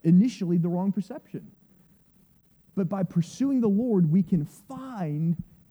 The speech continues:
another higher, truer perception that heals our hearts. Thirdly, the heart is where you have a conversation with yourself on the inside.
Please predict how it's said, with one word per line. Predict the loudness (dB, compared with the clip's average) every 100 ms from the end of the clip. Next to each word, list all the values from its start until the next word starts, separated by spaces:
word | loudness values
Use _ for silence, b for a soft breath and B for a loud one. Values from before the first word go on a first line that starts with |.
| _
another | 4 6 8 6 4 -2 -4 -6 -10
higher, | -10 -4 0 2 0 -4 -8 _ _ _ _ _ _ _
truer | 0 2 4 2
perception | -2 -4 -2 -4 -2 -4
that | -4
heals | -4 -4 -2
our | -4
hearts. | -6 -6 -8 -14 -20 b b b b b b b _ _ _ _ -20 _ _ _
Thirdly, | 2 4 4 2 -2 -12 b b b b -4
the | -2
heart | 0 0 2
is | 2 4
where | 4
you | 6 6
have | 4 0
a |
conversation | 0 2 4 2 2 -2 0 0 0 -2
with | -4 -6
yourself | -10 -8 -8 -8
on | -8
the | -4
inside. | -2 -2 -4 -12